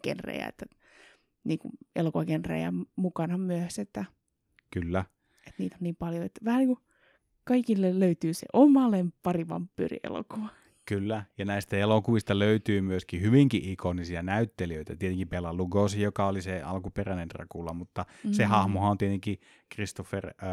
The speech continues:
Speaker 2: Lee, joka toimi Sarumanissa, esi-, esitti sitä.
Speaker 1: Mm.
Speaker 2: Äh, ja, ja, tuota, ja sitten tietenkin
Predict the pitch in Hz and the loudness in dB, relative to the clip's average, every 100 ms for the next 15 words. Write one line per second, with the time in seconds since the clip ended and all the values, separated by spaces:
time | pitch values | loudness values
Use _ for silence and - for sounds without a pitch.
0 | 92 85 - 90 110 127 123 123 123 - | -4 -6 -8 -2 2 4 4 2 0 -4
1 | 95 92 87 85 80 - 95 104 104 110 | -8 -6 -6 -8 -8 -8 -2 0 0 0
2 | 110 120 117 107 120 - 107 92 - 95 | -2 -4 -4 -4 -8 -10 -10 -10 -10 -10
3 | 98 98 92 - - 214 208 190 180 180 | -8 -8 -8 -12 -4 0 0 0 -4 -8
4 | _ - 92 92 90 90 90 87 - 95 | _ -12 -6 -4 -2 -2 -2 -4 -6 -6
5 | 87 - 87 85 90 87 85 _ - 104 | -6 -6 -6 -6 -6 -6 -8 _ -16 -8
6 | 101 90 - 95 98 | -6 -6 -8 -4 -4